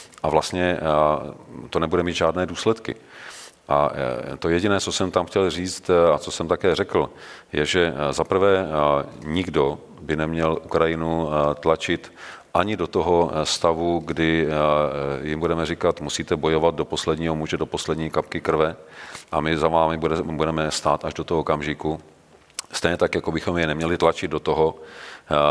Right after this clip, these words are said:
abychom jim řekli: "Eh, tak, eh, teď už to stačí, teď už přestaňte bojovat a domluvte se nějak s těmi Rusy." Eh, ten okamžik by skutečně měl být na Ukrajincích, ale zároveň bychom, eh, je měli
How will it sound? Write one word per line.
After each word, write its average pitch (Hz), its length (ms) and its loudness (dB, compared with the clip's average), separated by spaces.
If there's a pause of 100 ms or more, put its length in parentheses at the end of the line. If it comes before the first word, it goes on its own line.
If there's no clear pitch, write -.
(120)
abychom 78 380 -2
jim 80 100 0
řekli: 82 460 2
"Eh, 73 720 0
tak, - 240 -2
eh, 76 140 4
teď 80 200 -4
už - 120 -6
to 92 80 -2
stačí, 80 460 -2
teď 78 160 -8
už 80 80 -6
přestaňte 82 460 -4
bojovat 78 420 2
a 87 40 0
domluvte 80 420 0
se 69 180 -4
nějak 64 260 -4
s - 40 -12
těmi 67 200 -4
Rusy." - 280 -6
Eh, - 800 -2
ten 82 240 0 (200)
okamžik 82 400 -2
by 87 100 0
skutečně 87 440 -2
měl 80 240 2
být 85 220 -4
na 82 80 0
Ukrajincích, 76 760 -4 (420)
ale 78 200 4
zároveň 90 580 2
bychom, 82 400 -4
eh, 76 280 2 (160)
je 80 240 0
měli 80 500 0